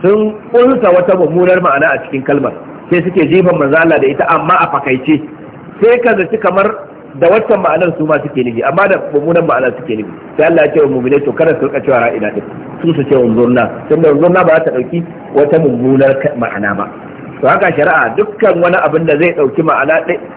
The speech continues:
wato kyakkyawa, zai kuma ba da wata mummunan ma'ana, to, sai a ce, to, a aje amfani da shi gaba ɗaya. A ɗauki wanda ba zai ba da mummunar ma'anar ba.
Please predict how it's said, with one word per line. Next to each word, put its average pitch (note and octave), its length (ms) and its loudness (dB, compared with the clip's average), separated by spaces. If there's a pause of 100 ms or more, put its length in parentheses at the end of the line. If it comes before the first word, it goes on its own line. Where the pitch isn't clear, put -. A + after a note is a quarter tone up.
wato C3+ 280 2
kyakkyawa, F#3 500 2 (340)
zai G#3+ 160 4
kuma F#3+ 220 0
ba G3 180 2
da E3+ 80 4
wata E3+ 200 0
mummunan D#3 420 0
ma'ana, A2 340 -2 (160)
to, A#2 120 -10
sai D#3+ 120 4
a - 40 -8
ce, C#3 120 -4
to, C#3+ 80 2
a C3+ 160 0
aje D3+ 200 2
amfani B2+ 460 0
da A#2+ 140 2
shi C3+ 100 -2
gaba G#2 300 -2
ɗaya. G2 180 -6 (1120)
A - 140 0
ɗauki C3+ 320 4
wanda F3 320 4
ba C3+ 240 2
zai D#3+ 140 2
ba D#3 180 2
da D3 80 2
mummunar C#3+ 440 2
ma'anar G#2+ 360 -4
ba. E2 80 -14